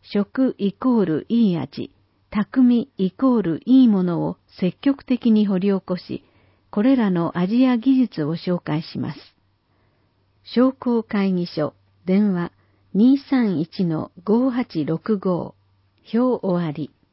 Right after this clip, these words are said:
編集後期。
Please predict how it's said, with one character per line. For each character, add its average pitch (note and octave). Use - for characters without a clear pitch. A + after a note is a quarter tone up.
編 C4+
集 B3
後 F#3
期。 -